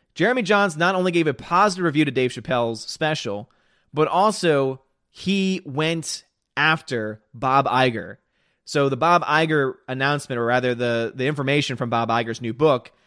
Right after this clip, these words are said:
about how he basically screwed over George Lucas. Dude, Jeremy Jahns has one of the best, it's got millions of views, I think, already, but he's got one of the best rants on Lucasfilm,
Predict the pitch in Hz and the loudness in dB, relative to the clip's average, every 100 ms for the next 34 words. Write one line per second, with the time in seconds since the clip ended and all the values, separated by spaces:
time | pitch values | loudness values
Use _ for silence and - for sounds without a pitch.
0 | _ 117 127 131 127 - 135 127 127 123 | _ -6 0 0 0 -2 0 2 0 -6
1 | 127 135 117 135 131 127 123 - 143 131 | -8 -6 -4 -2 -2 -6 -8 -4 0 2
2 | 127 120 113 107 113 104 139 151 113 107 | 0 0 -4 -4 -6 -2 -2 -2 -4 -6
3 | - _ _ - 160 156 120 92 _ _ | -12 _ _ -2 2 4 2 -4 _ _
4 | _ 107 123 196 240 151 151 175 147 135 | _ -10 0 2 2 2 2 2 2 0
5 | 139 123 156 135 143 139 131 131 123 117 | -2 -2 -2 -2 -4 -4 0 0 0 -2
6 | 170 139 151 156 123 120 143 113 120 110 | -2 0 0 0 -2 -2 0 0 -2 0
7 | 120 120 104 - _ _ _ 123 135 - | 2 0 -2 -10 _ _ _ 0 0 0
8 | 147 180 170 143 156 139 117 107 147 147 | -2 0 2 2 0 -2 -2 0 0 -2
9 | 120 123 139 117 110 - - 135 139 135 | -6 -2 0 -2 -6 -12 -6 -2 2 0
10 | 135 - 135 143 139 - 139 131 131 | -2 -6 -4 -2 -4 -4 -4 -4 -6